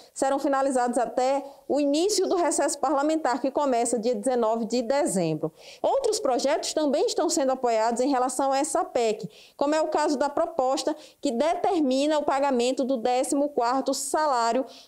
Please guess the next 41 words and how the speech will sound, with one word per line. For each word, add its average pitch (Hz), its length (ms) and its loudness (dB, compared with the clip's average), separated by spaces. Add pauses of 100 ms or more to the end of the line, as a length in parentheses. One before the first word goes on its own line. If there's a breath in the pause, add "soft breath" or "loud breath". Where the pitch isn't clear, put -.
para 269 160 2
aposentados 285 640 0
e 302 60 0
pensionistas 294 680 0
que 302 80 -2
recebem 277 440 0
até 269 220 0
dois 262 380 0
salários 269 520 0
mínimos 269 540 2
durante 285 380 -2
dois 240 420 0
anos. 180 460 0 (260 loud breath)
Essa 247 220 0
proposta 302 440 0
foi 302 200 0
aprovada 269 480 0
semana 233 320 0
passada 226 480 0
na 233 100 0
Comissão 233 380 0
de 220 80 0
Finanças 214 400 0
e 214 80 0
Tributação 196 800 0 (320 loud breath)
e 285 60 2
está 330 300 0
em 349 120 2
análise 196 680 0 (280 loud breath)
na 226 380 0
C 330 160 0
C 247 180 0
J, 233 300 0
a 294 40 0
Comissão 269 300 0
de 208 80 0
Constituição 240 600 0
e 226 40 2
Justiça 214 460 0
da 262 260 0
Câmara, 294 480 0